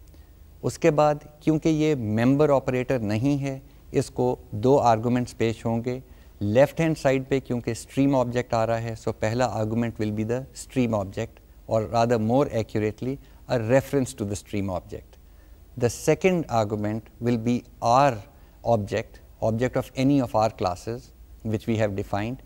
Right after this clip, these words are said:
और वो इसको as an argument पेश होगा। उसके बाद within the operator function, we can do what we like। Since we've made it a friend,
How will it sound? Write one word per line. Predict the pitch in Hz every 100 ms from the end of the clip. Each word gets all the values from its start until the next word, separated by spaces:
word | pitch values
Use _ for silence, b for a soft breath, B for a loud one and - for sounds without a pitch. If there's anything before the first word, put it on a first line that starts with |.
| b b -
और | 113
वो | 120 135
इसको | 131 117 120 113
as | 101 104
an | 107
argument | 98 113 104 104
पेश | 95 92 -
होगा। | 101 117 131 - - b b -
उसके | 120 - 135
बाद | 131 131 131 - - 104
within | 107 120 151 160
the | 143 117
operator | - 117 113 123 123
function, | 127 - 139 135 120
we | 117
can | 113 107
do | 123 120
what | 110 -
we | 104
like। | 98 117 - - b b b
Since | - 131 -
we've | 123 107
made | 120 127
it | 139
a | 120
friend, | - 127 143 165